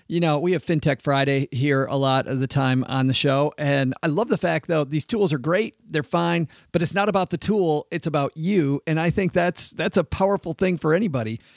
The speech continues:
And I also like the fact that there's people listening that made mistakes. And it's not about making mistakes. Crap, you made mistakes. It's about what you do after the mistake that matters.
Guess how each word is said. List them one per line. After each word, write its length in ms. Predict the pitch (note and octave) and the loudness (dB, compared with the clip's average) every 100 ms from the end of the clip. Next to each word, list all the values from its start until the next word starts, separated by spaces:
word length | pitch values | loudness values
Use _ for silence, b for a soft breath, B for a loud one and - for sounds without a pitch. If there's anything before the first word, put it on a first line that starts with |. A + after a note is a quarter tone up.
| b | b
And 100 | F3 | -2
I 80 | F#3 | 2
also 320 | A3 F4 A3 | 0 0 0
like 240 | E3+ D#3+ | 0 0
the 100 | F3 | -2
fact 360 | - D3+ D3 - | 0 0 0 0
that 160 | D3+ | 0
there's 180 | D#3 D3 | 0 -2
people 300 | - G3+ F3+ | -2 -4 0
listening 420 | E3 - F3 E3 | 0 0 0 2
that 140 | D3+ C#3+ | 0 0
made 260 | D#3 E3+ | 0 0
mistakes. 640 | D#3+ C#3+ - F#3+ D3+ - - B B B | 0 -2 0 0 -2 -6 -12 B B B
And 100 | E3+ | -2
it's 140 | F3 | 0
not 140 | F#3+ A#3 | 2 2
about 240 | G3+ A3+ | 2 0
making 240 | F3+ D#3 D#3+ | -2 -2 -4
mistakes. 500 | - D#3 F#3+ - - | 0 0 0 -2 -2
Crap, 300 | F3 F#3+ D#3+ | -2 0 0
you 80 | |
made 240 | F#3 F3+ C3 | 0 0 0
mistakes. 520 | B2 - C3+ E3 - B B | -2 0 0 0 -6 B B
It's 140 | D#3+ | -4
about 200 | E3 E3+ | 0 0
what 160 | D#3 F#3+ | 2 0
you 140 | E3+ | 0
do 200 | D#3+ F#3 | 0 2
after 340 | D#3 G#3+ - F#3 | 4 2 2 0
the 100 | C#3+ | 0
mistake 420 | C3 - B2+ A#2 | -4 -2 -2 -2
that 120 | A#2+ | -4
matters. 480 | C3 A2+ G#2+ - - | -2 -2 -6 -10 -14